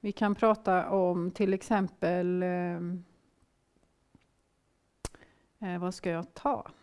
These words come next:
Jag kan ta, eh, Kristianstad vattenrike här. Eh, med de här våtmarkerna då, de var ju beroende av bete, eh, i liksom strandzonen, och det var,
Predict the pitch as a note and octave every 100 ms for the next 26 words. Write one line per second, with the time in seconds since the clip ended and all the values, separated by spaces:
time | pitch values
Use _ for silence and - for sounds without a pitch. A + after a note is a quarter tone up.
0 | _ G3+ G3+ G3 - G3+ G3 F#3+ F#3 F3+
1 | F3+ G3+ G#3 G#3 F3+ G3+ G#3 - F#3 E3+
2 | F3 - C#4 E3 - - - - - -
3 | _ - F#3+ F#3 F#3 G3 G3 G#3 G3 F3
4 | G#3+ G3 - _ - - - - - G#3+
5 | F#3+ F3+ - C4+ D#4 G3 - G3+ G#3+ A3+
6 | B3+ C#4+ F#3 F#3 G3 G3 F#3+ B3 G#3 -
7 | _ - D4+ - _ _ _ _ _ _
8 | _ A3+ G3 F#3+ F#3 F3+ F3 F#3 F#3 -
9 | _ _ _ _ _ _ _ G#3+ F#3+ G3
10 | G3+ G3+ G#3 - A3 G#3 G3 A3 G#3 -
11 | F3 E3+ A3 A#3+ G3 G3+ G3 F#3 G3 G3
12 | F#3+ F#3